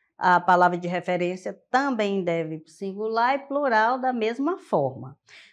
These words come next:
Então, vamos ver aqui o primeiro exemplo. Ele mesmo disse isso.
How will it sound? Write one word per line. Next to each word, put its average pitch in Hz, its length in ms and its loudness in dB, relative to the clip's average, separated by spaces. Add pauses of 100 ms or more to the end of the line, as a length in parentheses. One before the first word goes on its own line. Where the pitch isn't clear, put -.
Então, 247 300 -4
vamos 247 440 -2
ver 220 200 -6
aqui 240 640 -4 (160)
o 285 100 2
primeiro 285 420 0
exemplo. 165 680 -6 (680)
Ele 349 600 8
mesmo 262 840 6
disse 233 680 -4
isso. 226 920 -2